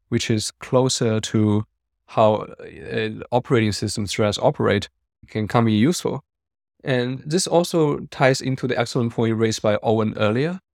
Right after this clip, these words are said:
that when he first started with Elixir, he thought the no shared memory model property of the actor model is a natural consequence of functional programming, which later turns out to actually not be the case.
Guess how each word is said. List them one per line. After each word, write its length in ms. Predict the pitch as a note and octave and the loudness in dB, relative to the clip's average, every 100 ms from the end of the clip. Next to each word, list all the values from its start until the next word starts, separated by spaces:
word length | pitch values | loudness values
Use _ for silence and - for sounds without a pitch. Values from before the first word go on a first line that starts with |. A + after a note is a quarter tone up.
| _ | _
that 240 | A#2+ A2+ - | -4 -4 -2
when 160 | A2+ | -4
he 100 | A2 | -2
first 280 | G#2 B2+ A#2+ | 0 0 0
started 260 | - A2+ G#2+ | 0 0 0
with 180 | G#2 - | -2 0
Elixir, 520 | G#2 G2+ - E3+ F#3 _ _ _ | 0 0 -2 -4 -4 _ _ _
he 140 | B2 | -2
thought 340 | - - B2 A#2+ - | 0 2 0 0 -4
the 240 | A2+ A2 | -4 -2
no 220 | A2+ B2+ | 0 2
shared 420 | A#2 - A#2+ A#2 A#2+ | 0 0 0 2 0
memory 240 | A#2 G#2+ | 0 0
model 320 | G#2+ G#2 G#2 | 0 0 -2
property 320 | - G#2+ A2 | 0 0 0
of 80 | G2+ | -4
the 140 | A2+ C3+ | 0 -2
actor 200 | - D#3+ | -2 -2
model 240 | G2+ G#2 | -2 -2
is 140 | F#2+ | -2
a 40 | G#2 | 0
natural 300 | B2+ - G#2+ | 0 0 -2
consequence 520 | - C3+ A#2+ A2+ G#2 | -2 -6 -6 -6 -6
of 100 | F#2+ | -2
functional 300 | C3+ - A2 | -2 -2 -2
programming, 480 | - D3+ F2+ D#2+ - _ _ - | 0 0 0 -4 -8 _ _ -6
which 180 | A#2 B2+ | -2 2
later 180 | C3 | 4
turns 300 | A#2 B2+ A#2+ | 2 0 0
out 100 | A#2+ | -2
to 160 | A#2+ G#2+ | -2 -2
actually 300 | B2 - A2 | -4 -2 0
not 180 | A#2 A2+ | 2 2
be 60 | G#2+ | 2
the 120 | G#2 | 0
case. 360 | - G2+ - | 2 0 0